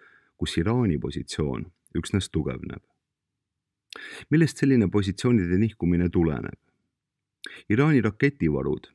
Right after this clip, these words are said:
ei ole küll päris põhjatud, kuid siiski tohutud. Iraanil ei saa raketid ja muu varustus, sõprade toetus ning tehniline abi ootamatult otsa. Seda voolab riiki mitte üksnes teistest Lähis-Ida riikidest, vaid ka Hiinast,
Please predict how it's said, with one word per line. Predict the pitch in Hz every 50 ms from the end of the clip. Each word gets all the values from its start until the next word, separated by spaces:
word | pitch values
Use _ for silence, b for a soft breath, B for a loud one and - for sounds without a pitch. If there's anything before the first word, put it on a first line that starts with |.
| _
ei | - 85 95 101
ole | 104 101
küll | 101 107
päris | 90 107 104 101 -
põhjatud, | _ - - 143 110 98 69 67 _ - 67 60 - - _ _ _ _ _ _ _ - - -
kuid | - 101 87
siiski | - - 117 104 - - - 85
tohutud. | - 78 73 73 67 - _ - - - _ - _ _ _ _ _ _ _ _ _ _ _ _ _ _ B B B B B
Iraanil | 98 104 127 139 139 123 101 80 65 - - - - -
ei | 92 92
saa | - 120 120
raketid | 113 101 - - 127 127 - - 82 76 71
ja | 82 90
muu | 104 117 113 92 78
varustus, | 76 71 73 73 - - - 64 65 - - _
sõprade | - - 113 107 - - 82 80 76 76
toetus | 76 107 110 104 85 - - 73 71 - -
ning | - 78 -
tehniline | - 110 113 98 107 92 80 78 76 82
abi | 98 101 95 95 90
ootamatult | 95 92 90 - 85 85 82 80 - 87 78 - -
otsa. | 73 - _ - - - - - - _ _ _ _ _ _ _ _ _ _ _ _ - B B B B B
Seda | - 110 110
voolab | 113 127 131 131 110 92 90
riiki | 110 127 117 - - 95
mitte | 95 95 - - 110
üksnes | 117 113 - - 90 85 - - - -
teistest | - 123 123 - - 82 - - -
Lähis-Ida | 104 101 92 - 90 80 87 95
riikidest, | 117 135 127 - - 80 71 76 71 - - _ _ _ _ _ _ _ -
vaid | 87 87 85 -
ka | - 76
Hiinast, | 76 104 117 113 107 90 80 80 - - _